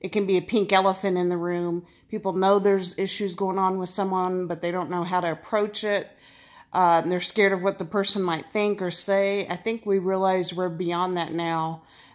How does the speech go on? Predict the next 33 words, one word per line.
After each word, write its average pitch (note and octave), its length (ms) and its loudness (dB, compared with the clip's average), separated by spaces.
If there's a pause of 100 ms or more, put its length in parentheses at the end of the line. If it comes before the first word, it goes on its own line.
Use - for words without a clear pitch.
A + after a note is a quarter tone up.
(140)
and E3+ 340 0
that E3+ 220 0
the, E3+ 240 -4
the F3+ 180 -4
safety G3 460 2
of E3 100 -2
other F3+ 240 0
people E3+ 720 -4
is, E3+ 480 -6
is E3 120 -8
a F3 60 -4
big D#3+ 240 -6
concern, E3 800 -6 (240)
um, D#3 340 -8
as D#3 180 -8
well. E3 540 -2 (400)
So, G3 540 2
uh, F3+ 260 4
you G3 140 0
know, F#3+ 100 -2
if F#3+ 100 -6
you G3+ 60 -4
see A#3+ 280 -4
someone A#3+ 400 0
hurting G3+ 500 0
or F3 120 -2
in F3 160 -2
some G3+ 200 -8
type G#3 240 -4
of G3 80 -2
mental F#3+ 320 -2
anguish, F3 500 -4
just E3+ 400 -8